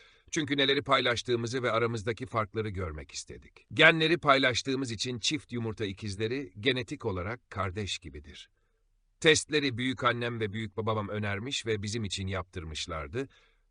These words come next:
Bu yüzden ailemizin bundan haberi yoktu. Ama sonuçlarımız hiçbir anlam ifade etmiyordu. İkizimin sonuçları neredeyse tamamen Doğu Avrupalı ve Batı Avrupalı olarak çıkıyordu.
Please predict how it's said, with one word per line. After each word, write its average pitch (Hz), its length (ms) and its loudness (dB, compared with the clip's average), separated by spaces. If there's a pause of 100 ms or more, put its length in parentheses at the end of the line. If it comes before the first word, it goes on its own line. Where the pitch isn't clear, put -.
(180)
Bu 135 120 2
yüzden 117 400 2
ailemizin 110 640 -2
bundan 104 300 -4
haberi 92 360 -4
yoktu. - 520 -10 (640)
Ama 139 220 4
sonuçlarımız 135 800 -2
hiçbir 143 280 -4
anlam 113 340 -2
ifade 92 420 -4
etmiyordu. 76 600 -12 (840)
İkizimin 170 480 0
sonuçları 135 680 -2
neredeyse 123 600 0
tamamen 113 680 -2
Doğu 131 240 2
Avrupalı 95 580 -4
ve 110 160 0
Batı 113 240 -4
Avrupalı 90 460 -4
olarak 78 360 -8
çıkıyordu. 76 640 -12